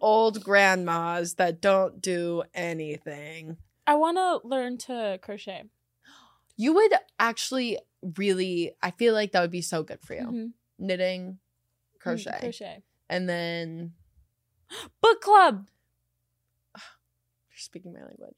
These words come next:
Speaker 2: Yeah.
Speaker 1: I'm reading actually a really great book right now. It's called Lessons in Chemistry. It's really wonderful. I really love it.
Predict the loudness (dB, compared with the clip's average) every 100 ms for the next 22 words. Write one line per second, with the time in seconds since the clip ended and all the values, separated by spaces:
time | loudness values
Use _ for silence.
0 | _ -8 -2 2 2 0 2 0 2 -2
1 | 0 -2 -4 -4 -2 -2 -4 -4 -6 -8
2 | -6 -10 -8 -10 -6 -8 -10 -14 -14 -16
3 | -16 -14 -14 -14 -16 _ _ _ _ _
4 | -18 -18 -8 -6 -6 -12 -14 -10 -8 -8
5 | -10 -10 -10 -10 -12